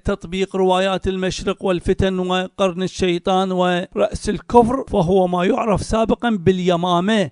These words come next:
وهو واحد من أهم أقاليم شبه الجزيرة العربية، ويقع شرق إقليم الحجاز. وفي مصطلحات اليوم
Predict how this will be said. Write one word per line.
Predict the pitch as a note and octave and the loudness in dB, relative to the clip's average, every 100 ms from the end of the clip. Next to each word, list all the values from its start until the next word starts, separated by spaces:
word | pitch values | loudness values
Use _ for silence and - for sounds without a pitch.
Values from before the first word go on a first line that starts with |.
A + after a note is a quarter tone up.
| - | -4
وهو | G3 F3+ D3+ E3+ F3 E3 F3 | 2 4 4 4 6 4 2
واحد | F#3 - A#3+ A#3 D#3+ - | 0 -2 -2 -2 -2 -8
من | G#3 F#3 - | -4 -6 -6
أهم | F#3+ D3 G3+ A3 | -6 -2 0 -2
أقاليم | A3 F#3+ - E3+ F3 F#3+ A3+ G#3+ | -4 -8 0 4 4 2 -2 -2
شبه | E3+ - G#3 C#3+ | -2 2 2 2
الجزيرة | F3 C3 E3 D3+ G#3 A3 A3+ | -2 0 -2 0 -2 -2 -2
العربية، | A#3 F#3 E3 D#3 E3+ F3+ G#3+ F3+ - - | -4 -2 0 -2 -4 0 2 2 -4 -2
ويقع | E3 E3 G#3 - G3 E3 | 2 4 2 0 -2 -2
شرق | - A3+ A3+ - - | 0 0 -2 -10 -6
إقليم | G3+ F3+ G3 A3 A3 | -6 -4 -2 0 0
الحجاز. | A3+ E3 F3 C#3+ F#3+ G3+ G3+ D#3 E3 _ _ _ - | 0 -2 0 4 6 8 6 2 -4 _ _ _ 0
وفي | F#3 F3+ F#3+ | 2 2 0
مصطلحات | F#3+ F3+ - F#3 E3+ F3 F#3 F#3 | -2 -4 -2 -2 0 -2 -2 -4
اليوم | F#3 G#3 A#3 F#3+ | 0 2 2 0